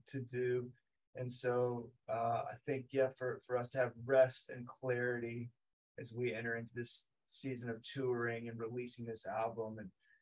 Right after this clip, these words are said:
just that we make wise decisions, you know, it's the, the faster things are moving, the harder it is to have clarity. And so something that we're all seeing,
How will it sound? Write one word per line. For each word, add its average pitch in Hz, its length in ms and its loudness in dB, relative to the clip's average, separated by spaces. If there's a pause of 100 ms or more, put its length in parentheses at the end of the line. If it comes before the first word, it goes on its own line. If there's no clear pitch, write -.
(220)
just - 200 -6
that 220 80 2
we 170 120 2
make 180 240 4
wise 127 320 8
decisions, 135 600 -2
you 123 80 -4
know, 135 300 2 (220)
it's - 380 -8 (300)
the, 131 160 4 (120)
the 135 120 0
faster 135 680 6
things 135 300 0
are 123 100 0
moving, 117 760 -2 (1000)
the 117 460 4 (220)
harder 131 340 6
it 120 80 0
is 117 200 2
to 123 80 -10
have 113 200 -2
clarity. 113 380 2
And 107 120 -10
so 120 240 -6 (420)
something 120 260 -6
that 107 140 -4
we're 117 200 -2
all 117 160 0
seeing, 123 220 -8